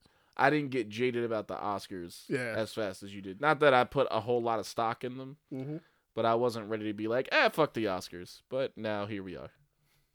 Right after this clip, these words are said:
Speaker 2: Here we are.
Speaker 1: Now I'm like, "Ah, I don't care. Fuck 'em."
Speaker 2: The, the, to me, the Oscars is,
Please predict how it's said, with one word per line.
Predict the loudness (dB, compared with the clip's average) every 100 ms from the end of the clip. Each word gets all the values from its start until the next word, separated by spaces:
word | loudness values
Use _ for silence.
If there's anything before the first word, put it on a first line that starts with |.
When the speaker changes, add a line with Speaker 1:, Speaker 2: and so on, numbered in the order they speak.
| _ _ _ _ _ _ _ 4
Speaker 2:
Here | 8
we | 10
are. | 10 10 4 _ _
Speaker 1:
Now | -8 -6
I'm | -6
like, | -4 0
"Ah, | 4
I | 4
don't | 2
care. | -6 -16
Fuck | -14 -14 -14
'em." | -18 _ 0
Speaker 2:
The, | 2 2
the, | 0 4 4 4 2 -6 _ -6
to | 0
me, | 2
the | 2 2
Oscars | 2 0 0 -2 -2 -2 -4 -6
is, | -4 -2 -2 -4 -8 -12